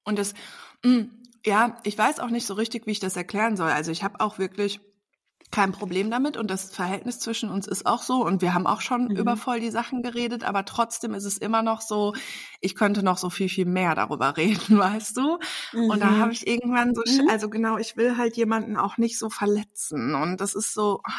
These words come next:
Speaker 2: Mm, aber wenn du die richtigen Worte wählst und, mm,
Speaker 1: Mhm.
Speaker 2: eine Ich-Botschaft sendest, dann kannst du damit eigentlich niemanden verletzen, denke ich jetzt mal, oder?
Speaker 1: Ich
Speaker 2: Also
Speaker 1: weiß
Speaker 2: wenn ihr
Speaker 1: es
Speaker 2: schon
Speaker 1: einfach
Speaker 2: diese
Speaker 1: nicht.
Speaker 2: Basis habt.
Speaker 1: Ja, voll. Ich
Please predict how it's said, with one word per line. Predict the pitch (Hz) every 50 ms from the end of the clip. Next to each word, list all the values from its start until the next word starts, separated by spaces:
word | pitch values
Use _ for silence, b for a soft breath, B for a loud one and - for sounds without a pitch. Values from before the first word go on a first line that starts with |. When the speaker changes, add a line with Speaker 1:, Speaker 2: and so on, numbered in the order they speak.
| B B B B B B B B B _ _ _ _ _ _ _ -
Speaker 2:
Mm, | 220 220 220 -
aber | 214 208 226 226 - - _ _
wenn | _ 208 208 220 220
du | 220
die | 202 208 208
richtigen | 202 220 226 - - 220 190 185 180 170
Worte | 165 165 202 254 254 - 254 226 196 175
wählst | 170 170 165 165 175 185 185 185 - - -
und, | 175 175 170 - - - - _ _ _
mm, | 208
Speaker 1:
Mhm. | 185 180 180 180 170 165 175
Speaker 2:
eine | 185 180
Ich-Botschaft | - 202 - - - - 247 254 - - 247 240 240 -
sendest, | - 214 214 214 214 214 214 -
dann | 185 175
kannst | 175 - 175 180 - - - -
du | 190 180 _ B B B B B B B B B B _
damit | - 165 185 180 -
eigentlich | - 165 175 180 175 -
niemanden | - 190 185 175 - 175
verletzen, | - - 160 165 240 - - - - - - 226
denke | 170 156 156 151 170
ich | 170 -
jetzt | 170 170 - -
mal, | 175 180 175 180
oder? | 190 202 262 349 403 415 _ _ _ _ _ _ B B B B B B B B B B
Speaker 1:
Ich | 220 208 -
Speaker 2:
Also | 196 196 233
Speaker 1:
weiß | 285
Speaker 2:
wenn | 220 220 233
ihr | 233 226
Speaker 1:
es | 214 -
Speaker 2:
schon | - 226 220
Speaker 1:
einfach | 208 - -
Speaker 2:
diese | 226 208 - 202
Speaker 1:
nicht. | 165 165
Speaker 2:
Basis | 180 180 208 240 233 214 185 170 - - -
habt. | 165 165 - _ - - _ _ _ _ _ _ _ _ _ _ _ _
Speaker 1:
Ja, | 220 190 180 175
voll. | - - - 202 185 165 160 175 185 - - _ _ _ _ _ _ B B B B B B B B B
Ich | 226 - -